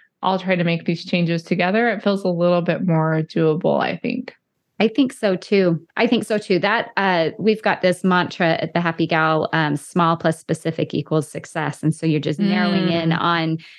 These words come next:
Speaker 2: this one change that you want to make. And that's what's doable and realistic. And so this Family Tech Plan sounds great. We'll make sure we include links to the show notes. And at the end, let's make sure we talk about the resources we wanna, uh, make everyone aware of so that they know where to go for that,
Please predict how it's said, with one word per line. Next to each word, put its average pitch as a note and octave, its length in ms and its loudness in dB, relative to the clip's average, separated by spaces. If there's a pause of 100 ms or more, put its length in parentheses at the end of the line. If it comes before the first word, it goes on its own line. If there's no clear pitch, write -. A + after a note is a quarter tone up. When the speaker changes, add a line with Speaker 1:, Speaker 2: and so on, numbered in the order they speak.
(140)
Speaker 2:
this F3+ 180 0
one G3 400 2
change G3+ 360 0
that E3 180 0
you E3 120 0
want E3 260 -2
to F3 100 -2
make. F3 500 0
And D#3+ 340 0
that's F#3 300 -2
what's F3 200 -2
doable E3 460 4
and D#3+ 80 2
realistic. D#3 680 0
And D#3 120 2
so D#3+ 280 -2 (240)
this G#3+ 220 0
Family A3+ 300 2
Tech G3+ 300 -4
Plan F3+ 220 0
sounds E3+ 300 -2
great. D#3+ 220 -2
We'll G3 320 2
make F#3+ 220 2
sure G3 180 0
we F#3+ 100 4
include F3+ 300 4
links F3 280 2
to - 100 -10
the E3 80 2
show E3+ 220 0
notes. E3 280 2
And E3+ 320 0
at E3 140 0
the F#3+ 120 0
end, F#3 120 0
let's - 220 -2
make G3+ 140 0
sure G3 120 -2
we F#3 80 0
talk E3+ 240 -4
about F3 220 -4
the F3 60 -10
resources D#3 600 -2
we E3 100 4
wanna, D#3 320 2 (380)
uh, E3 240 0
make E3 240 2
everyone E3 320 4
aware D#3 320 0
of F#3 220 0
so E3+ 120 -6
that - 160 -2
they D#3 140 0
know D#3 140 4
where D#3 160 2
to D3+ 60 -2
go C#3+ 200 -2
for E3 140 -6
that, - 260 -6